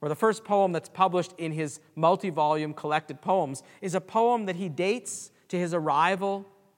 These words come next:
in Israel, a poem that he calls Shehechianu.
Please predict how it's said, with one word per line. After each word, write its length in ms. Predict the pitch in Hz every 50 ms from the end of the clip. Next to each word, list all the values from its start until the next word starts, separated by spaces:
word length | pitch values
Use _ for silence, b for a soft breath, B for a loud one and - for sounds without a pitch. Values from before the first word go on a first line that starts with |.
| _ -
in 120 | - 160 156
Israel, 440 | 160 165 156 185 196 220 240 254 -
a 60 | 160
poem 340 | 160 - 202 214 220 220 208
that 80 | 190 180
he 100 | 196 180
calls 680 | - - 180 175 175 180 220 285 311 - - - - _ _ _ _ _ _ _ _ _ _ _
Shehechianu. 760 | - - 135 123 151 156 - 220 208 202 208 240 262 202 101